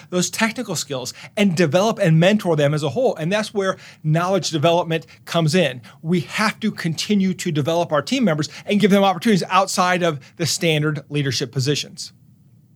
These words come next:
In my organization, leadership positions must be earned. They are not retained year after year. And this is important because not every valuable team member is fit to lead. We rotate the leadership position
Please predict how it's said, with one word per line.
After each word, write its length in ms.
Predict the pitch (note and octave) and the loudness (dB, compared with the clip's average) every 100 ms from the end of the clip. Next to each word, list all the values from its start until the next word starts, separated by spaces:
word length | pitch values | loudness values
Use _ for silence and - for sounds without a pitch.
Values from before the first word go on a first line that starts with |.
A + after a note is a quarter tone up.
| - | -4
In 180 | D#3 D#3 | 0 4
my 180 | F#3+ | 4
organization, 640 | A3+ A3+ G#3 A3 G#3+ G#3 - _ - | 4 2 2 2 2 -2 -4 _ -4
leadership 440 | E3 G#3+ A3 G#3+ | -2 0 2 0
positions 600 | - E3+ F#3 F3 F#3 E3+ - _ | 2 4 4 2 0 -2 -6 _
must 540 | C#3 D3+ E3 E3+ - _ _ _ | 2 4 4 2 -4 _ _ _
be 220 | E3+ D#3+ | 2 4
earned. 260 | E3+ B2+ G#2 - | 4 0 -6 -4
They 100 | F3+ | 2
are 100 | G3+ | 4
not 240 | G#3+ B3+ A3 | 4 2 0
retained 600 | A3+ - G#3 G#3 G3 - _ | -4 -2 0 2 2 -2 _
year 260 | C#3+ E3 F3+ | 0 4 4
after 260 | E3+ E3 | 2 0
year. 300 | E3+ A3+ C3 - - - | 0 0 -2 -6 -20 0
And 140 | G#3 | 2
this 140 | C#4 C#4 | 2 0
is 120 | C#4+ | 0
important 460 | C4+ A3 D#4 A#3+ F3+ | 0 2 2 2 0
because 340 | F3+ G3 D#3+ | -2 -2 -2
not 400 | E3+ A#3 C4+ A#3+ - | -2 0 -2 -4 -4
every 500 | G3 A3 G3 A3+ G#3+ - | 0 2 0 -2 -4 -10
valuable 600 | C3+ E3 E3 A3 G3 F#3 | -2 -2 0 0 0 -2
team 340 | - - C#4+ A3 | -2 -2 4 4
member 400 | C3+ A#2 C3+ - _ _ _ - | 4 2 -2 -6 _ _ _ -4
is 140 | G#3+ | -2
fit 180 | C4 - | 0 2
to 100 | A#3+ | 2
lead. 380 | C4+ C#4+ E3 - - _ _ - - | 4 2 0 -4 -20 _ _ -20 -8
We 160 | F3 F3 | -2 -2
rotate 640 | C3 D#3+ A3 A3+ A3+ B3+ | 0 2 2 2 -2 -2
the 60 | G3+ | -2
leadership 400 | F3+ F#3 A3+ G#3 | -2 -2 -4 -4
position 460 | E3 D3+ D3 D3+ | -2 -2 -2 -4